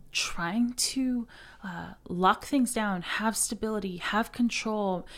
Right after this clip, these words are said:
make sure that, like, everything's just so, so that, like, when it does go out in the world, it's going to be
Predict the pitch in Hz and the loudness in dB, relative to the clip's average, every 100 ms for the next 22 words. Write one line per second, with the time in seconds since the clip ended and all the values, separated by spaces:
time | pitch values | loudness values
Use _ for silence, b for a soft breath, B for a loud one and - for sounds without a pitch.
0 | B 214 226 - - 254 233 - 208 208 | B -2 -2 -2 -2 0 0 -2 -4 -4
1 | - 214 240 247 240 208 - 214 - - | -4 -2 -2 2 2 2 -2 -2 0 2
2 | 240 214 - 208 190 - - 190 190 - | 2 2 -2 -4 -2 -4 -4 -6 -6 -10
3 | B B 202 220 247 262 269 269 214 190 | B B 2 4 4 4 2 2 0 0
4 | - 180 175 175 175 180 - - - 196 | 0 -2 -2 -2 -2 -4 -6 -10 -6 -2
5 | 214 208 - 202 190 185 180 | 0 -2 -4 -6 -4 -4 -4